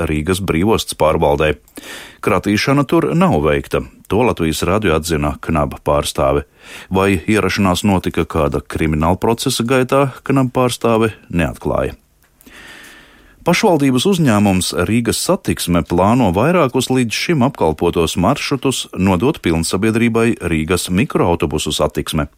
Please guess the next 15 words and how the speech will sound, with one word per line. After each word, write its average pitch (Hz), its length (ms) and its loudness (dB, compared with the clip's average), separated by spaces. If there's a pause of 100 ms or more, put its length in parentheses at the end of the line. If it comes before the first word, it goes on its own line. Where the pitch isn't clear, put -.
(640)
Rīgas 170 320 0
Satiksme 147 480 0
tādējādi 120 640 2 (180)
cer 170 240 2
ietaupīt. 73 560 -2 (560)
Rīgas 85 320 -2
mikroautobusu 113 720 0
satiksme 117 480 -2
plāno 117 360 2
braukt 107 360 0
tajos 147 360 2
maršrutos 85 680 0
un 85 320 0
diennakts 85 560 -2
stundās, 101 480 2